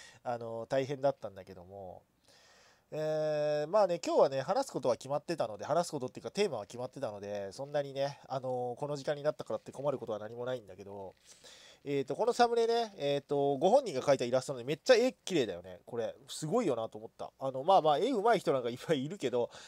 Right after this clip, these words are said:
でも、普通にすごいなっていう、なんかシンプルになんか、「え、すご」ってなったんだけど、えーと、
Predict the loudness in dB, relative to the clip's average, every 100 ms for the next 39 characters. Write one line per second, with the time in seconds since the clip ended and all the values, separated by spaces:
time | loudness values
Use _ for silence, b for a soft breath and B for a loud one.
0 | B -4 -2 -2 -4 -10 -10 -6 -4 -6
1 | -8 0 4 4 2 -4 _ _ -12 -12
2 | -14 -14 -18 -12 -10 -8 -6 -6 -6 -6
3 | -8 -8 -8 -6 -6 -8 -10 _ b b
4 | b b -8 -6 -6 -4 -2 -2 -6 -12
5 | -12 -16 -18 -18 -16 -14 -16 _ _ _
6 | _ _ _ _ _ _ _ _ _ B
7 | B B B B -8 -2 0 0 0 -4
8 | -4 -2 -2 -4